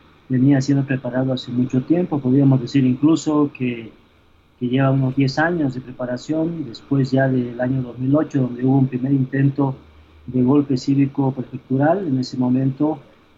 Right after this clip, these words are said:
eh, a los primeros años de inicio del gobierno de, del presidente Evo Morales, así que,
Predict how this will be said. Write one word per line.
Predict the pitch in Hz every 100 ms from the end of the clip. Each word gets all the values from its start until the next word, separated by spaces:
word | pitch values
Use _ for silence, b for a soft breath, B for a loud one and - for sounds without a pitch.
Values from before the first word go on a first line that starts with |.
| _ 123
eh, | 117 113
a |
los | 113 131
primeros | 135 139 151 143
años | 151 170 160 135
de | 127
inicio | 123 123 160 180 147 127
del | 117
gobierno | 120 143 143 127
de, | 117 110 104 - _ _ _ -
del | 127
presidente | 127 - 135 127 131
Evo | 131
Morales, | 131 147 170 165 143
así | 127 131 127
que, | 135 131